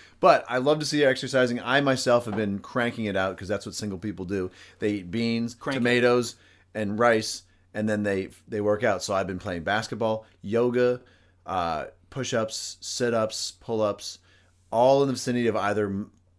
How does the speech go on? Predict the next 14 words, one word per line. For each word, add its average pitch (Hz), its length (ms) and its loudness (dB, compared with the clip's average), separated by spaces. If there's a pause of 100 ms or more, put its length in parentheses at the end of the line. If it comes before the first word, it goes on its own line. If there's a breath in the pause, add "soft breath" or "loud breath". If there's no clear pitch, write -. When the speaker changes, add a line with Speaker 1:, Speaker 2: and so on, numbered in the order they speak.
(120)
Speaker 1:
here 139 300 2
in 156 80 0
the 139 40 -4
bomb 143 220 2
shelter 185 480 -4 (380 soft breath)
or 113 580 4 (160)
yoga 135 300 0
studio 156 320 0
or 113 160 -2
the 113 40 -4
basketball 113 440 0
courts 90 260 -6
right 98 180 -2
there. 87 220 -4